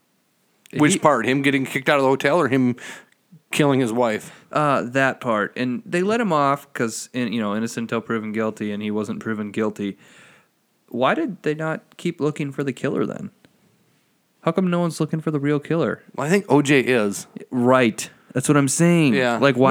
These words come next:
Speaker 1: No, no,
Speaker 2: is
Speaker 1: no. I'm, I'm saying O J's looking for the real killer yet.
Speaker 2: Oh, is that what he's
Speaker 1: I mean, he
Speaker 2: doing with
Speaker 1: wrote a
Speaker 2: his time?
Speaker 1: book that said if, called
Speaker 2: If
Speaker 1: If I
Speaker 2: I
Speaker 1: Did
Speaker 2: Did
Speaker 1: It.
Speaker 2: It. Yeah.
Speaker 1: Um,
Speaker 2: Didn't that get stopped right at the last second?
Speaker 1: <clears throat>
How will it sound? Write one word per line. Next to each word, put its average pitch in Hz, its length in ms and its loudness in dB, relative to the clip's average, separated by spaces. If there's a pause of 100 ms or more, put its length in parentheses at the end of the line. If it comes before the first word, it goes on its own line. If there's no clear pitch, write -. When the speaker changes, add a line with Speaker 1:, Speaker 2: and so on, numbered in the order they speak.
Speaker 1:
No, - 80 6
no, 220 60 6
Speaker 2:
is 220 60 4
Speaker 1:
no. 214 160 6
I'm, 180 180 4
I'm 180 160 4
saying 185 200 4
O 151 180 6
J's 147 260 4
looking 151 340 2
for 143 80 -2
the 139 100 2
real 139 180 2
killer 156 340 0
yet. 101 260 0
Speaker 2:
Oh, 127 560 2
is 104 120 -4
that 117 100 0
what 123 140 0
he's 117 100 0
Speaker 1:
I - 20 4
mean, 170 140 6
he 185 60 6
Speaker 2:
doing 208 80 4
with 190 80 4
Speaker 1:
wrote 202 120 6
a 180 40 4
Speaker 2:
his 147 40 4
time? 135 100 4
Speaker 1:
book 202 180 4
that 143 120 2
said 143 220 2
if, 156 300 0
called 151 320 0
Speaker 2:
If 143 160 4
Speaker 1:
If - 40 -6
I 143 120 6
Speaker 2:
I 147 60 2
Speaker 1:
Did 139 220 4
Speaker 2:
Did 135 40 4
Speaker 1:
It. 147 200 2
Speaker 2:
It. - 80 -16 (140)
Yeah. 113 340 2
Speaker 1:
Um, 135 420 2 (140)
Speaker 2:
Didn't 165 160 4
that 214 140 2
get 220 120 0
stopped 123 460 0
right 120 160 2
at 120 60 -6
the 120 80 -2
last 120 280 0
second? 117 380 -4 (580)
Speaker 1:
<clears throat> 107 280 0